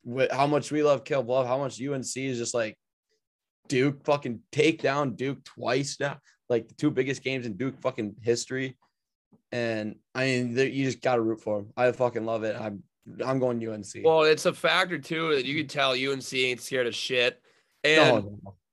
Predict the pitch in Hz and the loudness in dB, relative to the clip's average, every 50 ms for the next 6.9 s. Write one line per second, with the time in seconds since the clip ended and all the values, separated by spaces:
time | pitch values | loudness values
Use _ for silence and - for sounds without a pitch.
0 | _ _ _ _ - 160 170 165 160 147 131 110 110 107 - 170 156 160 170 185 | _ _ _ _ 2 2 4 4 2 0 -2 -8 -14 -6 -2 2 2 4 4 2
1 | 175 180 185 170 147 131 143 143 143 135 127 113 107 - 117 127 127 123 123 110 | 0 -2 -4 -2 0 0 0 2 2 2 0 -2 -4 -4 -2 -2 0 -2 -2 -4
2 | - - - - _ _ _ - 147 147 135 131 - 147 131 127 127 117 - 139 | -8 -14 -20 -20 _ _ _ -2 0 0 0 0 0 0 0 0 0 -4 -4 -4
3 | 123 117 117 117 120 123 117 113 120 117 113 113 110 - 113 107 - 120 110 107 | -4 -4 -4 -2 -2 -2 -2 -2 -4 -4 -4 -4 -6 -8 -10 -8 -6 -4 -4 -4
4 | 107 101 - - 113 113 110 110 _ _ _ _ _ _ _ - 123 123 131 131 | -6 -6 -6 -4 -2 -2 -2 -4 _ _ _ _ _ _ _ -2 0 2 4 4
5 | 127 127 123 127 123 107 - 127 127 123 120 120 110 - - 113 113 110 110 104 | 4 4 2 0 0 -2 -4 -2 -2 -2 -2 -4 -6 -4 -2 -2 -2 -2 -2 -2
6 | 110 113 110 104 104 107 _ _ - - - 127 117 117 113 107 107 - | 0 0 0 0 0 -4 _ _ -12 -6 -2 2 2 4 4 2 0 -2